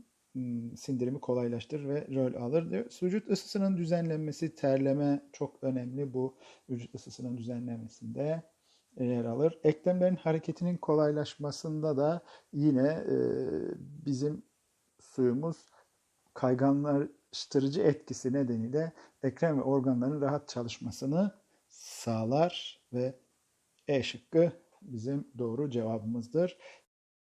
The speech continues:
Soruya bakıyoruz. On ikinci soruda diyor ki aşağıdakilerden hangisi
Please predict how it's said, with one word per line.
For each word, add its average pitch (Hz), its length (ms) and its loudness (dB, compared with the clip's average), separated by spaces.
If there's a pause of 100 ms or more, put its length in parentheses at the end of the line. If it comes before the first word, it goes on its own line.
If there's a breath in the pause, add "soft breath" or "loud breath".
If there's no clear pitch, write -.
(380)
Soruya 131 460 2
bakıyoruz. 135 720 2
On 160 140 2
ikinci 139 280 0
soruda 127 300 -2
diyor 143 160 4
ki - 140 -2
aşağıdakilerden 131 800 0
hangisi 147 1000 2